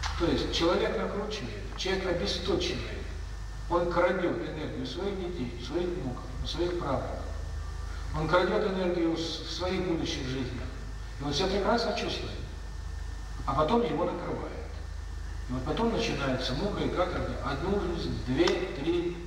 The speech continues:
тяжело больной, всё распадается и так далее, и так далее. И только сейчас, в последнее время, эта система стала, так сказать,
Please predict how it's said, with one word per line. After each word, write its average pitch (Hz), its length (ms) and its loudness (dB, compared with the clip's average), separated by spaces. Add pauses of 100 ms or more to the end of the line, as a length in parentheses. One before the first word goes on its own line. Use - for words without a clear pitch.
(380)
тяжело 156 320 4
больной, 170 520 2 (720)
всё 165 180 4
распадается 175 880 2
и - 320 -6
так 147 140 -8
далее, 165 140 -2
и - 40 -2
так 127 120 -2
далее. 120 220 -6 (1600)
И - 60 0
только 202 300 6
сейчас, 220 380 2
в - 60 0
последнее 170 480 2
время, 123 320 -2 (240)
эта 147 100 -6
система 196 440 -2
стала, 151 320 -2
так 139 500 -4
сказать, 127 220 -4